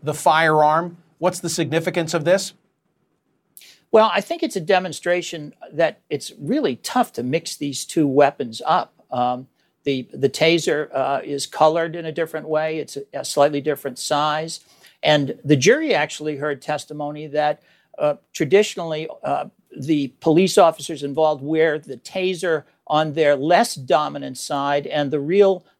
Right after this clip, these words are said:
Speaker 2: gun on their dominant side. And that's exactly, uh, what Officer Potter did. She had her Glock revolver on the right and the taser on the left. Nonetheless, she pulled the Glock, and she says she,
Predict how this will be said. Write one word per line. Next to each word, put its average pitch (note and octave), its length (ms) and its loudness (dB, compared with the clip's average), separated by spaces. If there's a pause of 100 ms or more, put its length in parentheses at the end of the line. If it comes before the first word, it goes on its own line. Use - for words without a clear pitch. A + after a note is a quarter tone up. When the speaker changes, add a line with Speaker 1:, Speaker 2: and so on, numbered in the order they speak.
Speaker 2:
gun D3+ 440 2
on D3+ 460 -2 (280)
their E3 160 6
dominant E3+ 540 2
side. C3 320 -4
And D#3 100 -8
that's F3 220 -2
exactly, D#3 720 -2
uh, C#3 220 0
what D3+ 260 0
Officer C#3 400 -4
Potter D#3 340 -4
did. A#2+ 240 -12
She D#3+ 220 -6
had C#3+ 200 2
her C3+ 120 2
Glock C#3+ 340 4
revolver C3+ 640 0
on C3 140 -8
the C3+ 80 -12
right D3 380 0 (260)
and C3 140 -2
the A#2+ 40 -2
taser C3+ 560 0
on B2+ 140 -6
the C3 80 -8
left. B2+ 440 -2 (220)
Nonetheless, F3+ 840 2 (340)
she - 180 -8
pulled F3 340 4
the C#3+ 100 -2
Glock, D#3 560 0 (100)
and D3 240 -12
she D#3+ 100 -12
says D3 300 -2
she, D3 320 -8